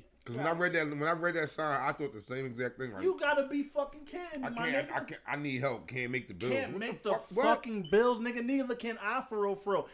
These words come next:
Speaker 2: And I'm okay. I don't wanna pay these fucking bills.
Speaker 1: There's
Speaker 2: If I
Speaker 1: niggas
Speaker 2: be
Speaker 1: out here that's out here doing that shit that don't have bills. They trying to eat. This nigga said, "Can't make the bills."
Speaker 2: So hold on. So you work,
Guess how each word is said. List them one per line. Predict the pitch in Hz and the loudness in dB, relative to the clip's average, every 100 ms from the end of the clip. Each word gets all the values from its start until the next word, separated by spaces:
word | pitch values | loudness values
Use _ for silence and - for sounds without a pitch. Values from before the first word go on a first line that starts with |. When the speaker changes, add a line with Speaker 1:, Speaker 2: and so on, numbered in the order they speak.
| - | -8
Speaker 2:
And | 202 | -4
I'm | 226 269 | -2 0
okay. | 214 208 - 262 170 - - - | -2 -2 -6 -4 -4 -8 -16 2
I | - | 2
don't | 233 156 | 2 0
wanna | 208 339 277 | 2 4 6
pay | 214 196 | 6 4
these | 185 | -2
fucking | - 185 175 | -4 -4 -4
bills. | 151 156 117 127 | -4 -2 -2 -2
Speaker 1:
There's | 180 | 2
Speaker 2:
If | |
I | 185 | 4
Speaker 1:
niggas | 170 | 4
Speaker 2:
be | |
Speaker 1:
out | 156 165 | 4 4
here | |
that's | 151 139 | 2 2
out | 143 | 2
here | 147 131 117 | 2 -2 0
doing | 143 135 | 0 2
that | 151 | 0
shit | - 139 113 | 0 -4 -4
that | 107 120 | -6 -4
don't | 131 101 | -6 -2
have | 127 139 101 | 0 0 0
bills. | 104 98 | -2 -2
They | 120 | -4
trying | 139 120 87 | -6 -8 -8
to | 131 | -6
eat. | 139 - | -6 -6
This | 147 170 | -8 -6
nigga | 135 107 | -8 -8
said, | - 90 - | -8 -10 -8
"Can't | 123 110 | -10 -8
make | 117 | -12
the | 92 | -12
bills." | 78 110 104 80 - | -10 -8 -8 -10 -10
Speaker 2:
So | - 135 | -6 -4
hold | 143 117 | -2 -4
on. | 104 | -8
So | 147 | -10
you | 139 165 | -8 -6
work, | 131 165 147 | -4 -2 -2